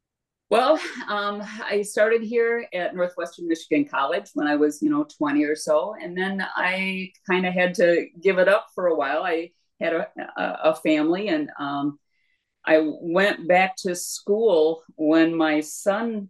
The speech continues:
after my son was born, a couple, my son's thirty-two now. So when he was probably three, I went back to school.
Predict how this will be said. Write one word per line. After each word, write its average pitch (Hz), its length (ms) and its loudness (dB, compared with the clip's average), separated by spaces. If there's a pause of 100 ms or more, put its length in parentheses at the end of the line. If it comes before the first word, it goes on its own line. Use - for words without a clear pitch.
after 170 300 -4
my 156 160 2
son 190 460 0
was 143 180 2
born, 131 320 -8
a 143 160 -8
couple, 139 460 -4
my 165 320 -2
son's 208 340 0
thirty-two 170 480 -2
now. 131 240 0
So 151 180 -6
when 156 140 2
he 170 80 0
was 156 140 -6
probably 151 340 4
three, 170 260 -4
I 156 60 4
went 147 220 0
back - 180 4
to 151 80 -6
school. 156 480 -2